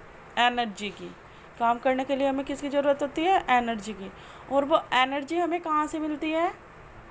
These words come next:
वो एनर्जी हमें मिलती है food से। कहाँ से मिलती है वो एनर्जी? Food से। तो food क्या है? हमारी basic चीज़ है। मतलब food नहीं खाएंगे तो हमें एनर्जी भी नहीं मिलेगी,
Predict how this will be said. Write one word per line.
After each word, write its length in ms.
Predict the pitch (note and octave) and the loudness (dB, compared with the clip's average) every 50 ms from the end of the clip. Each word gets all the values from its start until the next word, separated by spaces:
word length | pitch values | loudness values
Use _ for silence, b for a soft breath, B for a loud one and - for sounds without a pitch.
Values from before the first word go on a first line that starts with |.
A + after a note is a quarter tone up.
| - - - - - - B B B B B B B B3 | -20 -20 -20 -20 -20 -18 B B B B B B B -4
वो 100 | C4 - - | -4 0 4
एनर्जी 440 | C4 C#4 C#4 C4+ C#4+ D4+ C4 D4 D#4 | 4 4 4 4 0 -4 -4 -4 -4
हमें 220 | D#4+ C#4+ C#4+ D#4 D4 | -2 -2 -2 -2 -4
मिलती 340 | C#4 C4+ B3+ - C#4 C#4+ | -4 -4 -4 -4 -4 0
है 220 | D4+ E4 G#4+ B4 B4+ - - - - - - - - - | 2 2 2 0 -2 -8 -16 -20 -20 -20 -20 -18 -8 -2
food 280 | C#4+ C#4+ C#4+ C#4 B3+ B3 | 2 4 4 4 4 2
से। 240 | - A3 F#3+ G3 G3 - - - - - - - - B B B B B B B - | -2 -6 -8 -8 -10 -14 -16 -18 -20 -20 -20 -20 -20 B B B B B B B 0
कहाँ 180 | B3 B3 B3+ C4+ | 4 4 6 4
से 140 | - D4+ C#4 | 4 0 -4
मिलती 220 | C#4+ C4+ - D4+ | -4 -2 0 2
है 80 | D4 D4 | 4 4
वो 60 | D4+ | 4
एनर्जी? 420 | C#4+ D4+ D4+ D4+ C#4 E4+ A4 B4 B4 - - - - - - - - | 4 2 0 0 2 2 2 2 2 0 -10 -18 -18 -18 -18 -6 2
Food 240 | B3+ C4 B3+ B3 G#3+ | 6 6 6 6 4
से। 140 | - - G3 F#3+ F#3+ - B B B B B B B B B B B - - C4+ | 0 -10 -10 -12 -12 -14 B B B B B B B B B B B -6 2 4
तो 380 | C#4+ D4+ D#4+ D#4+ E4 E4 E4+ E4+ - - - - - - - - - - - - - - - - - - - - - - | 6 8 8 8 6 4 2 -4 -12 -18 -20 -20 -20 -20 -20 -20 -20 -20 -20 -20 -20 -20 -20 -20 -20 -18 -18 -16 -10 -4
food 340 | C#4 D4 D#4 D#4+ D#4+ E4 E4 | 0 2 4 4 4 4 4
क्या 180 | E4 D#4 D4+ D#4 | 4 6 6 6
है? 400 | D#4 D4+ D4 C#4+ D#4+ E4 D#4+ D#4 | 4 4 2 2 2 2 2 2
हमारी 400 | D#4 C#4 C#4+ C#4+ C#4 D4 E4+ D4+ | 0 2 4 4 4 4 4 0
basic 560 | A#3+ A3 C4 C4+ C#4 C#4+ - - D#4+ - - | 0 2 2 4 4 2 2 -2 -4 -4 -4
चीज़ 320 | - - C4+ B3+ G#3 G3+ | -4 -2 -2 -2 0 -2
है। 100 | G#3 G#3 | -4 -4
मतलब 340 | G#3+ A3+ A#3+ A#3 C#4 D4 C#4+ | -4 -4 -4 0 0 0 0
food 360 | - - C4+ C4 C#4 D4 C#4 | -2 -4 -2 0 0 2 2
नहीं 240 | C#4+ C#4 C#4 C4+ C4 | 2 0 2 0 0
खाएंगे 400 | C4 - C#4+ B3+ C4 C4 C4+ C#4 | 0 2 4 4 4 4 4 2
तो 140 | C4+ D4 D4+ | 4 4 2
हमें 180 | C#4 C4 C4+ | 2 4 6
एनर्जी 440 | C4 B3+ B3 B3 A#3+ A#3 A3+ A#3 C4 | 6 6 6 4 2 -2 -2 -4 -4
भी 140 | A#3+ C#4 C4+ | -2 -2 -2
नहीं 140 | C4 C#4+ C#4+ | -2 0 -2
मिलेगी, 480 | C#4+ C4 C#4 C#4+ C#4 C4+ D#4+ E4 F4 | 0 2 2 0 2 0 0 -2 -2